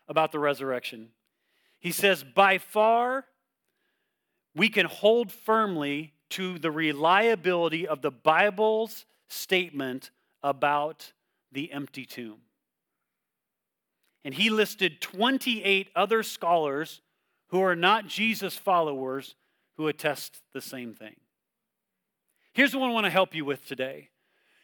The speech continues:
In the day and age and the culture that we live in, we question everything. We've been taught to question everything from, from our parents' love for us to where we live in our world and to the realities of, is the Bible even factual or accurate?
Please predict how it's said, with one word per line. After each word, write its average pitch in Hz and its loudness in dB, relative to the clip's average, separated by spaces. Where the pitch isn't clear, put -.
In 196 0
the 196 4
day 220 8
and 247 2
age 226 0
and 202 -2
the 180 0
culture 214 0
that 196 0
we 190 -2
live 185 2
in, 156 0
we 190 -4
question 180 0
everything. 135 -4
We've 160 -2
been 165 2
taught 175 2
to 175 -4
question 175 0
everything 196 2
from, 160 0
from 185 0
our 165 2
parents' 185 0
love 202 2
for 190 0
us 190 0
to 165 -8
where 185 4
we 175 -2
live 175 0
in 160 -4
our 143 -2
world 202 2
and 156 -2
to 208 2
the 190 0
realities 196 4
of, 175 0
is 190 -2
the 185 2
Bible 208 2
even 175 -6
factual 139 -8
or 135 -6
accurate? - -16